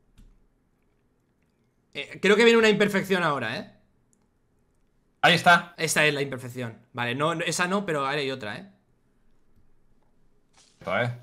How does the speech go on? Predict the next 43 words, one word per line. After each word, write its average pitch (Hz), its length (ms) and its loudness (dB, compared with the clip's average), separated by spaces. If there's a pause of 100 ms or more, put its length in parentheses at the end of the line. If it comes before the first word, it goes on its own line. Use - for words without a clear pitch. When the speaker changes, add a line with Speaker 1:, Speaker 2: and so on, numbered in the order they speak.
(960)
Speaker 1:
No, 185 160 -4
pero 160 120 -2
haberte 156 240 -4
esperado 180 360 -4
un 156 80 -8
poquito. 143 400 -10 (3250)
Speaker 2:
Muy 117 60 -6
Speaker 1:
No, - 20 -
Speaker 2:
bien. 117 100 -6
Speaker 1:
estás, 127 380 -8
¿qué 123 80 -8
es 120 60 -8
eso? 165 300 -10 (200)
¿Eran 143 160 -10
cadáveres? 135 540 -6 (880)
Speaker 2:
No 147 160 -4
sé, 202 220 -6
no - 20 -6
me 170 120 -2
ha 160 40 2
dado 156 120 0
tiempo. 156 240 -14
Speaker 1:
Uy, 127 80 -20 (640)
te 117 60 -6
Speaker 2:
Bueno, 127 240 0
Speaker 1:
queda 143 240 -2
un 135 100 -8
minuto. 123 240 -8
Speaker 2:
hoy 104 40 -12
Speaker 1:
Bueno, 135 160 2
Speaker 2:
no 165 80 6
voy 170 80 8
a 165 60 6
Speaker 1:
no 165 60 4
sé 156 40 4
Speaker 2:
meter, 160 140 2
Speaker 1:
cómo. 170 60 -4
Speaker 2:
pero 175 140 2
vamos, 151 440 2 (100)
en 127 120 -8
ningún 135 200 -2
lado. 135 440 2 (1400)
Fantasmas. 107 560 -6